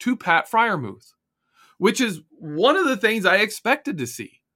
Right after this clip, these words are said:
largely off of play action, uh, you know, getting the ball to Pat Freiermuth. It hasn't worked in play action. Most of those passes have come in kind of garbage situations, situations where the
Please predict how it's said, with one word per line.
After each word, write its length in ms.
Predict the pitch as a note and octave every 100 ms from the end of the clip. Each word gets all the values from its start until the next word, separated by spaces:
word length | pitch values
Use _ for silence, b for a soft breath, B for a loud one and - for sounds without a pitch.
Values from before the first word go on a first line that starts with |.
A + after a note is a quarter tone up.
| _
largely 500 | C3 D3+ G#3+ A3 -
off 220 | D3 C3+
of 160 | A2+ F#2+
play 260 | - E3+ G#3
action, 540 | G3+ G3+ - G3+ G3 _ _ _ _ -
uh, 400 | C#3 B2 A#2 - - _ _ _ -
you 140 | F#3
know, 100 | F3
getting 320 | C#3+ F#3 B3
the 80 | C4
ball 220 | E3+ F3
to 80 | F#3+
Pat 280 | F3+ F3+ E3+
Freiermuth. 520 | G3+ D#4 D#4+ C3 - _ _
It 80 | F#3+
hasn't 300 | B3 B3 A3
worked 200 | C4 A#3+
in 80 |
play 220 | G#3 B3+ C4+
action. 400 | C3 - A#2 - _ _ _ _ _ _ _ -
Most 340 | C#3+ C4+ D#4+
of 100 | C4+
those 160 | A#3+ A#3
passes 440 | B3 D4 D4 G#3
have 160 | F#3+ F3
come 320 | G3+ G3 G3+
in 180 | - F3+
kind 220 | G#3+ B3
of 320 | E3+ - D3
garbage 400 | F#3+ A#3 A#3+ G3+
situations, 880 | A#3+ G3 G#3 A3+ G#3+ F3 C3 - _ _ _ _ _ _
situations 680 | _ A3+ A3+ A3+ A3 A3 G#3+
where 160 | F3+ F#3+
the 400 | F#3 G3 F#3 F3